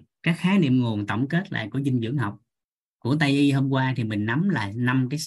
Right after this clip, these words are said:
năm cái khái niệm nguồn rồi đúng không? Hôm qua mình nhớ cái, cái sơ đồ khái niệm nguồn của Tây y chưa? Nói rồi đúng không? Rồi bây giờ khái niệm nguồn, sơ đồ khái niệm nguồn của dinh dưỡng học.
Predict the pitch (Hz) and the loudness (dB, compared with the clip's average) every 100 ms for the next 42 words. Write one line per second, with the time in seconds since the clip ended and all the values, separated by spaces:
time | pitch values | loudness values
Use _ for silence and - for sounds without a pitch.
0 | - 135 131 127 156 165 143 123 110 104 | -2 0 2 0 0 0 2 0 -2 -2
1 | 104 160 147 101 - _ _ _ _ _ | 2 4 4 2 -6 _ _ _ _ _
2 | _ 127 127 127 117 113 131 170 170 165 | _ -2 2 2 2 2 2 2 2 0
3 | 165 160 131 123 104 101 147 156 123 113 | 0 0 0 0 -2 -2 2 2 2 0
4 | 104 104 143 - 131 131 123 127 113 101 | -4 -4 -6 -2 0 2 2 2 0 -2
5 | _ _ _ _ _ _ _ 131 147 135 | _ _ _ _ _ _ _ 0 2 2
6 | 101 135 156 123 82 - _ _ _ _ | 0 2 4 4 0 -10 _ _ _ _
7 | _ _ _ _ _ _ - 110 120 120 | _ _ _ _ _ _ -6 -2 0 0
8 | 110 104 101 147 165 120 120 113 104 127 | 0 -2 -2 2 2 2 -2 -2 -4 -4
9 | 123 104 101 156 131 117 107 98 131 123 | -2 -4 -2 0 0 0 -2 -2 -2 -2
10 | 110 127 104 | -2 -4 -4